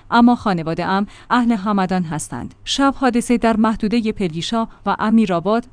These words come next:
پرسه می‌زدیم و به دنبال شکار طعمه بودیم که پسر جوان را دیدیم.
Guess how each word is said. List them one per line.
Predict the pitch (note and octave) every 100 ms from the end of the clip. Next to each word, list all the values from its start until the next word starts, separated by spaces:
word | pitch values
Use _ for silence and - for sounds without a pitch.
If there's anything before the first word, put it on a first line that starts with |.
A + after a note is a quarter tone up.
| -
پرسه | - A#3 G3 C#4+
می‌زدیم | B3 G#3 G3+ F3 F3+ F3+ - -
و | G3+
به | G3
دنبال | G3+ G3+ A3+ B3
شکار | C4 A#3+ A3+ C4 B3
طعمه | B3 A#3 A3
بودیم | G#3+ G3+ F#3+
که | F#3+ A3+
پسر | G#3+ G#3 A#3+ A#3
جوان | - G#3+ F3 F3+
را | E3+
دیدیم. | D#3+ D3 C3+ C3+